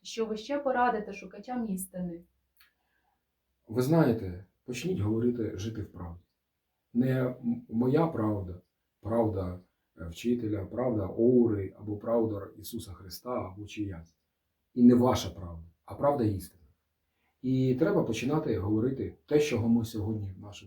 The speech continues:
Speaker 2: бесіду з Орою починали. З правди про себе.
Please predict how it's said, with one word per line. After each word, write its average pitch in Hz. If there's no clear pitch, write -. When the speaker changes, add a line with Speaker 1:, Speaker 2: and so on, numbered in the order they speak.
Speaker 2:
бесіду 92
з 92
Орою 104
починали. 90
З -
правди 131
про 101
себе. 82